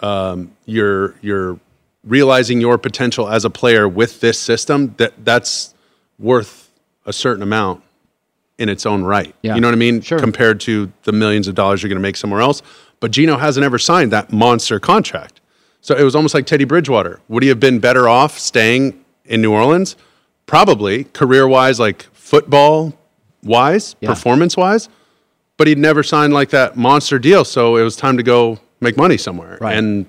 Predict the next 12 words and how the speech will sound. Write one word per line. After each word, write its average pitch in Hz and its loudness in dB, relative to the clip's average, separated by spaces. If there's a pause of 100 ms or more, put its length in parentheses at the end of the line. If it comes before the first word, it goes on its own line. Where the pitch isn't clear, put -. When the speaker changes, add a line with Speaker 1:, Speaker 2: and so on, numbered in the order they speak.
(120)
Speaker 1:
that's 98 -6
the 113 -8
decision 98 -6
he 104 -2
made, 98 -2
and 117 -4
nobody's 120 -4
gonna 127 -6
fault 170 -8
him 85 -8
for - -16
that. 76 -20